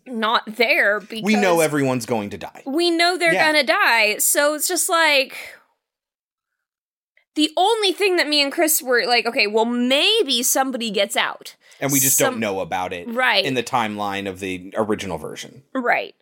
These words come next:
Speaker 1: Um, but so a lot of, like, like I said, us worrying about the characters is already gone 'cause I'm like, "Well, you're all gonna die anyway." <laughs> So none of this really matters.
Speaker 2: Right.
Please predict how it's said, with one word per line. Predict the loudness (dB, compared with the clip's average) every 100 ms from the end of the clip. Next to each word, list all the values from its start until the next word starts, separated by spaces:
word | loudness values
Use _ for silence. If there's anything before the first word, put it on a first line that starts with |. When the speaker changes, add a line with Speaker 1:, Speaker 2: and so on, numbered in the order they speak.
| -4
Speaker 1:
Um, | 0 2 2 2 0 -6 -4
but | -4 -2
so | 0 2 2
a | 2
lot | 2 2
of, | 0 0
like, | 0 0 0 -6 -18 _ _ _ _ _
like | -2 0
I |
said, | 0 2 2 0
us | 0 0 0
worrying | 0 2 4 4 2
about | 2 2 0
the |
characters | 0 0 0 -2 -6 -4 -4 -2
is | 0
already | 2 4 2 0
gone | 0 2 2 0
'cause | -2
I'm | 0
like, | 0
"Well, | 2
you're | 2 2
all | 2
gonna | 0 0
die | 0 0
anyway." | 0 -4 -6 -6
<laughs> | -2
So | 0 -2 -2 0 0 -4 -6 -6 -4 -6 -6 -4
none | 0 2
of | 2
this | 0 0
really | 0 0
matters. | 0 0 2 0 2
Speaker 2:
Right. | 2 2